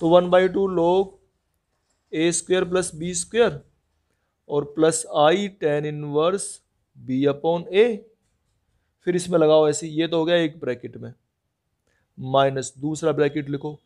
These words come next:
वन बाई टू log ए स्क्वायर प्लस बी स्क्वायर और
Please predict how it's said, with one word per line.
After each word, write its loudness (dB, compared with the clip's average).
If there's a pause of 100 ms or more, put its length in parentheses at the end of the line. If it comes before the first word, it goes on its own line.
(120)
वन -4
बाई 2
टू -6 (100)
log -2 (800)
ए -2
स्क्वायर -4
प्लस -4
बी -8
स्क्वायर 0 (720)
और -4